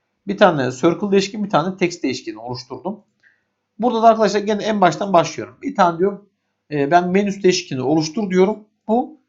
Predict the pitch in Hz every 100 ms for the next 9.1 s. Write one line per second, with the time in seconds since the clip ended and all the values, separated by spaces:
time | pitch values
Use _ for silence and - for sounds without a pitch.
0 | _ - 208 202 240 208 220 185 135 110
1 | 110 - _ _ _ _ 160 139 123 -
2 | - - _ _ _ _ - 190 202 262
3 | 233 240 220 202 208 196 175 127 113 110
4 | - 113 _ _ - 147 - _ _ _
5 | _ - _ _ 165 190 185 - 196 185
6 | 180 196 185 - 190 190 135 147 151 170
7 | 160 160 165 165 165 165 - - 160 156
8 | 160 139 - 113 175 - _ _ 135 131